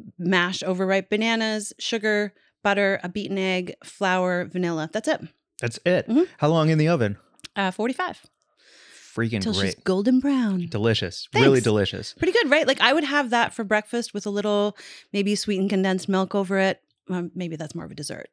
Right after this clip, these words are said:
Speaker 1: I shouldn't eat that for breakfast.
Speaker 2: Yes, you should.
Speaker 1: Okay, I'm gonna have a hard-boiled egg for breakfast, a salad for lunch, and then that for dessert
Speaker 2: <laughs>
Speaker 1: at night.
Speaker 2: Um,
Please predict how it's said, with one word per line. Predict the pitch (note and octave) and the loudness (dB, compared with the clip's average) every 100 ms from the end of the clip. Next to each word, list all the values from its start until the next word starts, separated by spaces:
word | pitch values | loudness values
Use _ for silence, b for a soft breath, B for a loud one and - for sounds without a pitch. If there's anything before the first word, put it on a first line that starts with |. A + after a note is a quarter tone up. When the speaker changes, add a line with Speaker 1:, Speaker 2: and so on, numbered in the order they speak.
| _ - | _ -12
Speaker 1:
I | |
shouldn't | - F#3+ | -6 -4
eat | E3 | -4
that | D#3 - | -6 -10
for | D#3 | -8
breakfast. | - - - - - B B B B | -8 -8 -14 -14 -16 B B B B
Speaker 2:
Yes, | D3 E3 | 0 2
you | D3 | 0
should. | A2+ G#2 - | 0 -2 -2
Speaker 1:
Okay, | - F#3 | 0 2
I'm | D3 | 0
gonna | G3 | -2
have | G3 F#3 F3+ | 0 0 -2
a | E3 F#3 E3+ D#3+ - - | -2 -2 0 0 -2 -8
hard-boiled | - A3 A#3 B3 | -2 0 2 2
egg | A#3 A3 | 2 0
for | A3+ | -2
breakfast, | G3+ G3 F#3+ F#3+ | -2 -2 -2 -6
a | - | -4
salad | F3+ F3+ | 0 0
for | F3+ E3+ | -2 -2
lunch, | E3+ D#3+ - | 0 -2 -2
and | E3+ | -2
then | E3 | 0
that | E3 C#3+ | 0 0
for | - | -2
dessert | C#3 B2+ - - | -4 -6 0 2
Speaker 2:
<laughs> | G#3 C#4 A#3+ A#3+ - G#3 - - - | 4 4 4 2 0 -2 -4 -6 -2
Speaker 1:
at | E3+ | -2
night. | C3 A#2+ B B B B - | -2 -6 B B B B 0
Speaker 2:
Um, | B2 B2+ A#2+ | 2 4 2